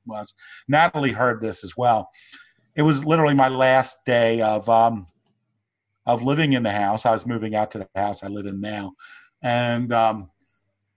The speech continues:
you know, I'm on the third floor. It's, it's the morning,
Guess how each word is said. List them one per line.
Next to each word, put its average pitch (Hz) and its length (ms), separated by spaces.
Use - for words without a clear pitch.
you 131 80
know, 143 60
I'm 147 140
on 143 140
the 131 60
third 135 420
floor. 127 600
It's, - 420
it's 123 420
the 123 100
morning, 120 680